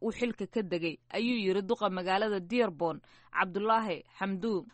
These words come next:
"Waxaa jirta fursad uu musharaxa dimuqraadigu ku midayn karo isbahaysigii keenay madaxtinimada Biden muddo afar sano ah ka hor. Laakiinse mas-uuliyaddaasi hadda waxa ay ku dhici doontaa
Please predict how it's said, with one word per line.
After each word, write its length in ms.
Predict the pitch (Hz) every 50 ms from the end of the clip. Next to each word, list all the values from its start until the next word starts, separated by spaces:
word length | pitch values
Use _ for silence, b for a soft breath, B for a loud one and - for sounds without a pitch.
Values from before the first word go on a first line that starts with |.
| _ -
"Waxaa 280 | 202 190 - 190 185 180
jirta 320 | 156 185 180 - - 220
fursad 400 | - - 185 170 - - - - -
uu 100 | - 180
musharaxa 580 | 175 180 185 - - 262 - 214 202 - 190
dimuqraadigu 760 | 190 180 185 185 185 - 185 202 220 233 233 214 220 190 196 -
ku 120 | - - 277
midayn 400 | 254 233 208 190 208 233 254 254
karo 240 | - 208 165 156 B B B B B B -
isbahaysigii 800 | 220 - 240 233 262 285 370 415 - - - 285 220 202 185 -
keenay 300 | - - 202 196 208 220
madaxtinimada 800 | 214 208 190 185 180 - - - 208 196 208 220 226 220 202 185
Biden 460 | 165 151 202 220 240 226 190 170 147 b b b b b
muddo 280 | 202 220 247 214 202 320
afar 300 | 277 311 - - 254 233
sano 260 | - - 208 196 196
ah 140 | - 180 -
ka 140 | - -
hor. 200 | 202 214 170 156 - - _ _ _ _ -
Laakiinse 600 | 160 175 175 - - 247 247 208 - - 170 b b b b b -
mas-uuliyaddaasi 840 | 196 190 - - 220 208 233 269 285 226 208 208 180 180 - 226
hadda 340 | 226 226 247 226 190 190 170
waxa 280 | 175 190 165 - - 202
ay 120 | - 202
ku 160 | - - 339
dhici 240 | 277 226 233 - 180 185 160
doontaa 440 | 185 175 170 - - 190 165 151